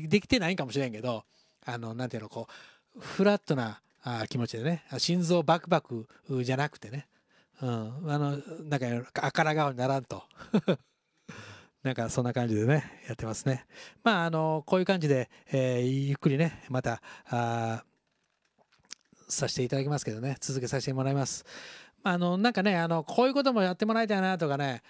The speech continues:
えー、こういうこと知りたいなとか、あればね、あの、いつでも、あの、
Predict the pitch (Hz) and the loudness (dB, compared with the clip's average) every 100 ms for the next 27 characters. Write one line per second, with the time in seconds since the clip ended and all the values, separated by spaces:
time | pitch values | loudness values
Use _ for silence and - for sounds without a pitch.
0 | - _ - 156 147 143 143 143 143 - | -20 _ -4 0 0 2 0 0 0 0
1 | 262 311 285 233 226 208 180 180 160 131 | 2 2 2 2 4 4 4 2 0 -2
2 | 117 104 - _ _ _ - 165 185 190 | -4 -6 -10 _ _ _ -8 -2 0 2
3 | 175 180 165 165 170 160 190 165 165 165 | 2 2 2 0 0 0 0 0 0 0